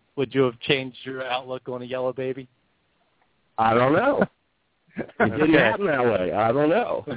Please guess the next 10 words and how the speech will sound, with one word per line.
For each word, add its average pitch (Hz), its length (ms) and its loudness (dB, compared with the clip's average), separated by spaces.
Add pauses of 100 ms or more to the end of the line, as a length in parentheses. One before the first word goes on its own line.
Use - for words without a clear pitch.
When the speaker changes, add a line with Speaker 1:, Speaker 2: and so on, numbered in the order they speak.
(100)
Speaker 1:
<laughs> 147 160 2 (380)
Right, 123 420 6
Speaker 2:
Uh, 135 40 4
Speaker 1:
okay. 120 340 0 (640)
We 139 100 -6
can't 180 240 2
Speaker 2:
from 180 120 2
Speaker 1:
rewrite 160 240 4
Speaker 2:
what 156 160 0
Speaker 1:
history. 98 340 -14